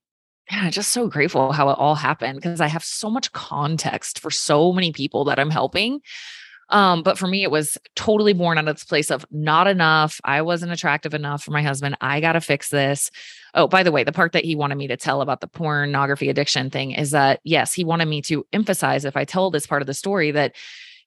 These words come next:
the restriction of the pornography itself, the guilt and shame around pornography of, "You're a bad person, you shouldn't do this," drove him to do it more. And I hundred percent agree with that. I, that's how I coach people out of alcohol and,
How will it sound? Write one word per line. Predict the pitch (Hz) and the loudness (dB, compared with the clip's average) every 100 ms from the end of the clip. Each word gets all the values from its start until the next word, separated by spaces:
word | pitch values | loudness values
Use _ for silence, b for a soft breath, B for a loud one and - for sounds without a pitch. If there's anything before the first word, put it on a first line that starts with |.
| - | -10
the | 160 180 156 | 2 4 4
restriction | 156 165 - - 208 208 - 180 165 | 2 0 0 0 -2 0 0 0 0
of | 165 165 156 | 0 0 0
the | 151 | -2
pornography | 156 156 151 147 147 - 151 | -2 -4 -2 -2 -4 -4 -4
itself, | - 143 - 175 139 - - | -4 -4 0 2 2 0 -2
the | 175 | 0
guilt | 156 151 202 - | 0 4 4 4
and | 170 | -2
shame | 156 180 175 160 | -2 0 0 0
around | 156 143 147 147 143 | -2 -2 0 0 0
pornography | 151 147 135 139 | -2 -2 -2 -6
of, | - 143 | -6 -6
"You're | 135 175 | 0 2
a | 185 | 4
bad | 156 156 | 4 2
person, | 151 165 - 135 | 0 -4 -4 -4
you | 160 | -2
shouldn't | 175 185 156 | -2 -2 -2
do | |
this," | 156 - B - | -2 -4 B -2
drove | 180 202 226 | 6 6 6
him | 202 175 | 4 0
to | 160 156 | 0 0
do | 156 143 | 0 2
it | 139 | 0
more. | 156 139 113 - B B B | 0 -2 -4 -10 B B B
And | 151 | 2
I | 135 139 165 | 2 0 -8
hundred | - 285 320 | 0 2 4
percent | 175 151 143 | 2 2 0
agree | 143 143 | 2 0
with | 139 - | 0 2
that. | 190 - B B B - | 2 2 B B B 0
I, | 170 175 | 4 2
that's | 175 185 202 - | 2 0 0 0
how | 190 202 | 0 2
I | 190 196 | 0 0
coach | - 196 - | -2 -4 -4
people | 202 196 196 | -6 -2 2
out | 170 170 | 2 0
of | 175 165 - | -2 -2 -2
alcohol | 160 175 180 190 - | -2 -2 -2 0 0
and, | 170 160 | -2 -4